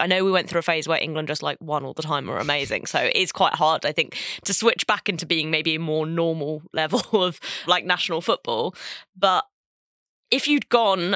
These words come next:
and got the one one draw away at what is probably your toughest opponent in that group, I don't think that's that bad,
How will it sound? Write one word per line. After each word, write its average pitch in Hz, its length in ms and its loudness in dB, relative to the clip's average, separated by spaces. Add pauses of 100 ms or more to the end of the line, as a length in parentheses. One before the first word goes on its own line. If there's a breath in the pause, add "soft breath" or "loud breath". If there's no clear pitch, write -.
(100)
and 175 360 -2
got - 240 0
the 180 60 -2
one 170 240 2
one 156 180 0
draw 147 520 0 (180)
away 160 640 2
at - 100 -2
what 160 200 0
is 151 100 -6
probably 160 300 -2
your 156 100 0
toughest - 300 -6
opponent 156 280 -4
in - 40 -10
that - 160 -6
group, 165 340 0
I 165 60 0
don't 151 180 -2
think 151 220 -6 (340)
that's - 200 -4
that - 180 -2
bad, 175 340 0